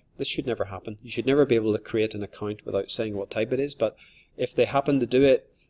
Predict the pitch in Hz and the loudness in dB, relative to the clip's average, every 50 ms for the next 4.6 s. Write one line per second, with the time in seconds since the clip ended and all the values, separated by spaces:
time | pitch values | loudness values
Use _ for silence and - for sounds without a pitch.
0 | _ - - 120 127 131 123 120 - - 135 113 - 107 104 123 131 - - 123 | _ -6 -4 -2 0 0 0 0 0 0 0 0 -2 -2 -2 -2 -2 2 4 4
1 | 120 - - - 135 131 _ - 113 113 110 - - - - 113 113 113 113 113 | 4 4 2 -2 -6 -6 _ -2 -2 -2 -2 -2 -4 -2 0 2 4 4 4 4
2 | 113 113 - _ _ _ _ _ - - _ _ _ _ _ _ _ _ _ _ | 2 0 -10 _ _ _ _ _ -20 -20 _ _ _ _ _ _ _ _ _ _
3 | _ _ _ _ _ - - - _ _ _ _ _ _ _ _ _ _ _ - | _ _ _ _ _ -12 -12 -12 _ _ _ _ _ _ _ _ _ _ _ -16
4 | - 104 104 104 104 104 104 104 101 101 101 104 | -10 -8 -6 -4 -4 -2 -2 -2 -4 -4 -6 -10